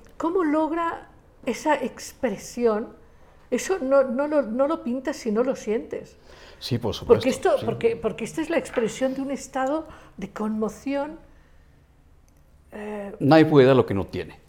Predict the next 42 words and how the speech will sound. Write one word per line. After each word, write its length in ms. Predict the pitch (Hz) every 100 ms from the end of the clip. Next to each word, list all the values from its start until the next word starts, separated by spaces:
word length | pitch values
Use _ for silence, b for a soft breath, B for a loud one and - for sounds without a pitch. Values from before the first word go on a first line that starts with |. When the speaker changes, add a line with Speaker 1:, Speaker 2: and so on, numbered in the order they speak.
| B B
Speaker 1:
Así 340 | 254 - - 175
es. 60 |
Speaker 2:
¿no? 380 | 104 131 - -
O 40 | 104
sea, 120 | -
y 80 | 110
si 60 |
Speaker 1:
Así 180 | 110 113
Speaker 2:
no 60 | 127
hay 60 |
Speaker 1:
es. 60 | 135
Speaker 2:
esta 200 | - 127
percepción 380 | 113 107 - 123
profunda, 420 | - 92 113 117
no 80 | 113
se 120 | -
puede 200 | - 90
hacer 220 | - -
eso. 80 | -
Speaker 1:
Sí, 220 | 233 - - - -
sí. 240 | - 202 - - _ - -
Eh, 100 | 139
Speaker 2:
Bueno, 160 | 123 117
Speaker 1:
eso, 120 | - 107 -
sí. 60 | -
Speaker 2:
aquí, 240 | - 185 196
bueno, 200 | 156 135
eh, 200 | 147 151
es 100 | 147
interesante 440 | 190 165 170 160
ver 140 | 131 147
lo 40 |
que 100 | 123
comentamos 400 | 110 101 117 117
en 60 | 110
un 60 | 101
principio. 460 | 101 110 104 95
La, 140 | - -
la 200 | - -
técnica 260 | 180 202 175
del 160 | 110
óleo, 340 | 117 107 135